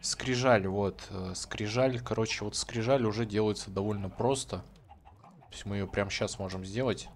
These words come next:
Нам нужен, а, лазуритный блок. Так, лазуритный...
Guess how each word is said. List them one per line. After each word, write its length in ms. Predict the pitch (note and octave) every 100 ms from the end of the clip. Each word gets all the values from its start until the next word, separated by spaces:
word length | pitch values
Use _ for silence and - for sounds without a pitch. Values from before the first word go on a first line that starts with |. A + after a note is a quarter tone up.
| - - -
Нам 160 | G2+ G2+
нужен, 420 | G#2 G2+ G2+ G#2 - - - - - - - - - -
а, 260 | G#2 A2 A2+
лазуритный 720 | A2+ A#2 A#2 C3 C#3+ C3 B2+
блок. 680 | B2+ C#3 F3+ F3+ - - - - - - - - - - - - - - - - - -
Так, 340 | - F2+ - -
лазуритный... 720 | F#2+ F#2+ G#2 G2+ G2 F#2+ F#2